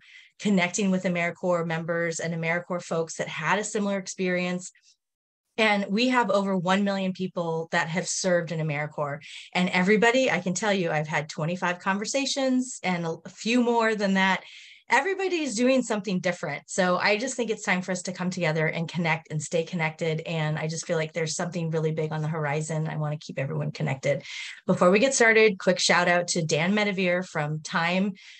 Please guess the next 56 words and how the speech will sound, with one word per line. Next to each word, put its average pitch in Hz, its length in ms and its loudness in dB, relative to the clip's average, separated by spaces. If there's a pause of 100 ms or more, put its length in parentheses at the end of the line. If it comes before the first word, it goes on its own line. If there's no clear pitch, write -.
(140)
Time 196 260 0
or 233 80 -2
Money 208 300 0
Services. 175 600 -4
He's 180 220 -2
the 214 80 0
one 185 160 4
helping 156 320 0
me 170 160 -4
produce 160 340 -4
this 170 160 -4
podcast. 160 520 -2
So 160 140 -4
if 139 120 -6
you're 165 100 -2
listening 170 500 -4
on 156 380 0 (320)
iTunes 240 800 0
or 160 140 0
Apple 185 320 -2
Music, 214 520 0
or 156 280 0
I 160 60 -6
guess 165 160 -6
those 170 180 -8
are 160 60 -6
the 165 100 -4
same 156 240 2
thing, 202 480 2
I 165 100 0
don't 170 140 0
know, 156 180 0
Amazon, 196 640 0 (400)
um, 160 500 0 (240)
he 233 220 0
is 226 80 2
the 226 80 -2
one 190 160 2
that 175 100 0
helped 165 180 -6
me 175 100 -4
get 165 220 -4
on 156 140 -4
all 156 140 -4
those 160 160 -4
platforms. 151 800 -6
So 147 560 0
thank 202 200 6
you, 214 80 0
thank 185 240 2
you, 185 60 4
thank 160 240 0
you 165 60 -6
so 156 160 -2
much, 156 180 -2
Dan. 139 300 -6